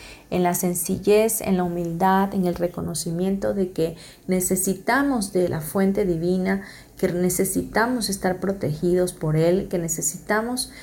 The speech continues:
ser más inteligentes y más sabios con lo que percibimos, recibimos y sentimos,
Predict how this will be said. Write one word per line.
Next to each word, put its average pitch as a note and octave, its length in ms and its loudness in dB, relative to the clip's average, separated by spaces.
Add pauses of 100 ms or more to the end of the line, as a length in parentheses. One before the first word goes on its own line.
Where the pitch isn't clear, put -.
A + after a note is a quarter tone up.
(140)
ser A3 220 0
más G#3+ 340 2
inteligentes G3 720 0
y F#3+ 60 2
más F3+ 220 0
sabios F#3+ 580 2
con E3+ 240 -4
lo D#3+ 160 -4
que E3+ 100 -6
percibimos, F#3 800 0
recibimos F3+ 600 -2
y F3+ 40 0
sentimos, F3 720 0